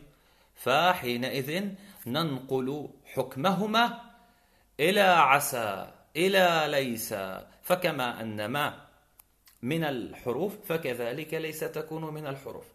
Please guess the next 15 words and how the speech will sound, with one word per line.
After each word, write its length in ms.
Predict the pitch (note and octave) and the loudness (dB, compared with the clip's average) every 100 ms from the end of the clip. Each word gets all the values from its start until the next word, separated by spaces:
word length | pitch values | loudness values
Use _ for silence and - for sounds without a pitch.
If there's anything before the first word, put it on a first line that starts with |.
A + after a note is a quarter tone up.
| _ - - - | _ -20 -20 -4
وكما 760 | C3 E3+ E3+ E3 D#3+ C3 A#2 | 2 2 2 0 0 -4 -4
أن 160 | C3+ B2+ | -6 -4
عسى 400 | A#2+ D3 D3 C#3 | -2 -2 -2 -2
من 220 | C3+ C3 | -4 -6
الحروف، 800 | A#2 A2+ - C3 F#3 G3+ - - | -8 -10 -6 -2 -2 -4 -8 -10
كما 300 | - B2+ C3 | -4 -2 -2
أن 120 | C#3+ | -2
لعل 320 | B2+ B2 D#3+ | 0 0 0
من 60 | B2 | -2
الحروف، 300 | A#2+ D3+ F#3 | -4 -4 -4
كذلك 480 | - G#2+ A#2+ D#3 D#3+ | -6 -4 -4 -4 -4
عسى 200 | D3 D3 | -4 -4
تكون 200 | C#3 C3 | -10 -10
من 80 | G#2+ | -10
الحروف. 280 | G#2+ G2 | -12 -14